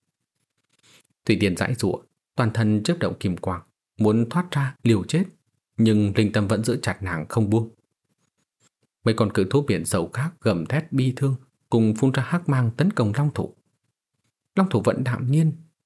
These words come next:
chỉ nhấc kiếm lên. Một đạo kiếm quang bắn, trắng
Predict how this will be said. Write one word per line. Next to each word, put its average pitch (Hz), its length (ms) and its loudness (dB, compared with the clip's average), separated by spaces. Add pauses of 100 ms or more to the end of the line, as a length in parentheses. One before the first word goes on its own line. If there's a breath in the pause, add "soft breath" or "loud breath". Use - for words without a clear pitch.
(200)
chỉ 85 300 0
nhấc 110 220 0
kiếm - 180 0
lên. 98 200 -4 (720)
Một 143 120 4
đạo 123 180 0
kiếm 156 140 2
quang 127 280 -2
bắn, 180 240 2 (420)
trắng 143 200 0